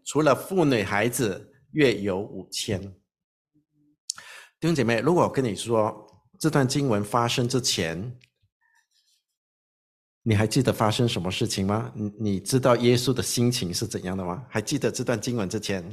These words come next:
发生了什么事情？我们上次讲到讲过的，施洗约翰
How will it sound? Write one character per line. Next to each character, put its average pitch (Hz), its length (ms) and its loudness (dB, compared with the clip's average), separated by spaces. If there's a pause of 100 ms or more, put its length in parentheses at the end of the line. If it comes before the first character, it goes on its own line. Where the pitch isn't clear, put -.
发 104 120 -4
生 110 200 -6
了 98 60 -4
什 90 140 -10
么 78 80 -14
事 - 180 -12
情？ 92 180 -10
我 107 100 -6
们 117 80 -4
上 131 160 0
次 139 100 2
讲 85 160 -2
到 107 140 0
讲 90 180 -4
过 98 160 0
的， - 120 -8 (1800)
施 214 420 4
洗 95 300 2
约 123 180 4
翰 117 480 -2